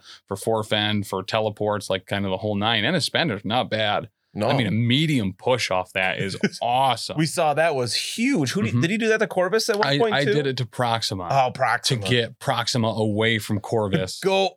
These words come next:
Speaker 2: away.
Speaker 1: Yeah. Well,
Speaker 2: He
Speaker 1: and
Speaker 2: went so far.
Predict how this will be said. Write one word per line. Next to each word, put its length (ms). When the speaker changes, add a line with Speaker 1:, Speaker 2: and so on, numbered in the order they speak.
Speaker 2:
away. 640
Speaker 1:
Yeah. 340
Well, 160
Speaker 2:
He 40
Speaker 1:
and 80
Speaker 2:
went 140
so 340
far. 540